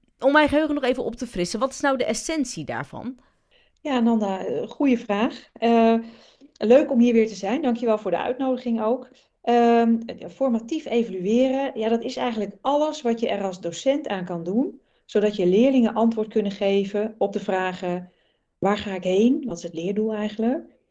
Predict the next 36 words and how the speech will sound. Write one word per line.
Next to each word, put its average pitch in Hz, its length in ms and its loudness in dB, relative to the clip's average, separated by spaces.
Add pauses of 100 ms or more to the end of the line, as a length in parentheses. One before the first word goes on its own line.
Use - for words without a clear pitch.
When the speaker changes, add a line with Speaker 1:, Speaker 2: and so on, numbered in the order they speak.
Speaker 2:
Waar 190 160 -4
sta 214 180 0
ik 175 140 -2
nu 226 380 2
ten 226 160 2
opzichte 226 360 -2
van 208 180 -6
het 196 100 -2
leerdoel? 208 500 0 (160)
En 202 100 0
hoe 226 160 6
ga 226 140 -2
ik 196 100 -6
verder? 156 460 -4 (520)
En 190 120 -6 (180)
het 208 120 -6
maakt 214 180 0
eigenlijk 208 160 0
niet 190 120 -4
uit 196 200 0
wat 196 140 -6
je 175 100 -8
doet, 285 220 -4
maar 214 100 -2
als 220 160 -4
je 208 80 -4
als 190 140 -6
docent 254 520 2 (420)
alles 262 220 -4
wat - 100 -10
je 180 80 -6
doet, 277 400 0
dat 220 180 0
zorgt 208 240 2
ervoor, 185 500 -4
eh, 175 300 -4